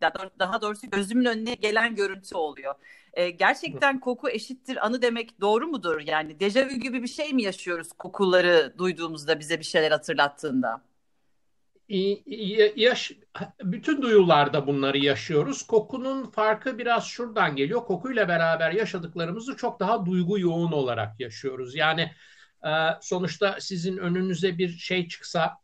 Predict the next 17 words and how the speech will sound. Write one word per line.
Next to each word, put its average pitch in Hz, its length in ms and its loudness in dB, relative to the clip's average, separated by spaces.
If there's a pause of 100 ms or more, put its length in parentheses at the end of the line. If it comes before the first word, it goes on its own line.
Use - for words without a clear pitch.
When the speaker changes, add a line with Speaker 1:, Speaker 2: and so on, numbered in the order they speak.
Speaker 2:
e, 143 440 -4
bir, 147 300 -10
e, 147 240 -2 (380)
güneş 156 420 0
yağı, 143 240 4 (280)
e, 151 400 -2 (100)
şişesi 180 540 0
konsa 160 520 0
orada 185 360 2
da 190 60 2
gene 147 300 -2
plaja 151 460 -2
bir 139 120 -10
çağrışım 147 540 -2
yapabilirsiniz 180 680 -2
ama 160 220 -6 (220)
kokuyla, 202 600 0